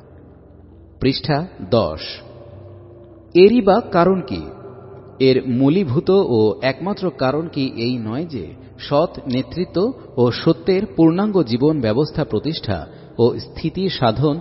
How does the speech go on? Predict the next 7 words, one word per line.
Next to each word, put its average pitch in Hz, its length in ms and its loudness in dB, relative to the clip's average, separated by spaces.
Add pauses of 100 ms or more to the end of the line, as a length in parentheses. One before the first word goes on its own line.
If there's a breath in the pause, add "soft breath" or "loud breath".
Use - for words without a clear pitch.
(320 loud breath)
দ্বীন 156 220 0
ইসলামের 147 460 0 (100)
চূড়ান্ত 135 380 2
লক্ষ্য 113 400 0
বলেই 101 360 0 (280 loud breath)
এরূপ 147 280 4 (200)
নির্দেশ 120 380 0